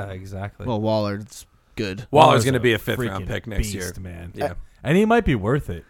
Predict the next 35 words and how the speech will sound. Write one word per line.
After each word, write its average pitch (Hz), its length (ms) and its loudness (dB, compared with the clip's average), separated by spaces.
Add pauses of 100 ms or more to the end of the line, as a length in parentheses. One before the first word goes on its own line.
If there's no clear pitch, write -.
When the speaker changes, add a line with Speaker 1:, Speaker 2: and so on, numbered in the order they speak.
(320)
Speaker 3:
Just 208 240 6
on 196 180 6
targets 135 400 2
alone. 110 360 -8 (120)
Speaker 2:
Yeah. 104 220 -4
Speaker 1:
I 120 40 -2
mean, 123 120 -2
Speaker 3:
Yeah. 113 160 -2
Speaker 1:
the, 117 60 -8
the 127 120 2
amount 143 280 2
of 107 80 -8
catches 113 340 -2
he's 101 140 -8
had 95 180 -2
is 85 240 -14
absurd. 98 640 0
Speaker 2:
Yep. 127 240 0 (1160)
Speaker 1:
One 208 180 6
of 359 40 2
the 359 60 2
more 277 180 6
disappointed 190 680 4
people, 170 300 2
I 147 100 6
think, 151 300 -2
in 139 140 0
the 127 140 0
entire 143 420 4
N 135 180 0
F 123 160 0
L 139 180 4
scene 147 600 -4
this 180 200 0
week 208 380 -4